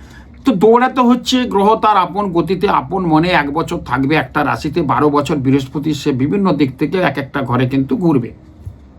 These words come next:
এখন বৃহস্পতি মিথুন রাশিতে আছে, অতিচার গতিতে হয়েছে, পনেরোই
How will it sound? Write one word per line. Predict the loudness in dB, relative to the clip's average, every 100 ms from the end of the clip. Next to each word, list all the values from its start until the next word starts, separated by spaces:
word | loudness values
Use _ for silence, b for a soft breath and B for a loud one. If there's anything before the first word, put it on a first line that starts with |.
| -20 -20 -20 B B B B B
এখন | -2 0 2
বৃহস্পতি | 2 2 2 0 0
মিথুন | 0 0 0 2
রাশিতে | 0 0 0 0
আছে, | 0 -2
অতিচার | -2 -2 0 0 0
গতিতে | 0 -2 0
হয়েছে, | 2 2 2
পনেরোই | -2 2 4 4 4 0